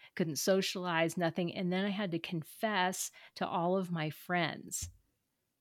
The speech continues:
that I was slash had been gay because, you know, in the Christian world, it's like, once you've confessed something or something's,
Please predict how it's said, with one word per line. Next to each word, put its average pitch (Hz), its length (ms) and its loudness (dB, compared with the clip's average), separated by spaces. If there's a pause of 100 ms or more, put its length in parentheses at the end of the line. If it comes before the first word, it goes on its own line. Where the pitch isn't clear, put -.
(120)
that 175 160 -2
I 175 160 0
was 170 800 2
slash 147 480 2
had 156 480 4
been 147 320 -4
gay - 500 -4 (400)
because, 175 600 2 (400)
you 349 220 -4
know, 269 200 4
in 233 80 6
the 220 80 4
Christian 320 400 2
world, 233 240 0
it's - 80 -8
like, 151 160 0
once 170 640 -2
you've 175 420 -2 (180)
confessed 185 680 -2
something 156 880 -2
or 156 80 -2
something's, 180 680 -2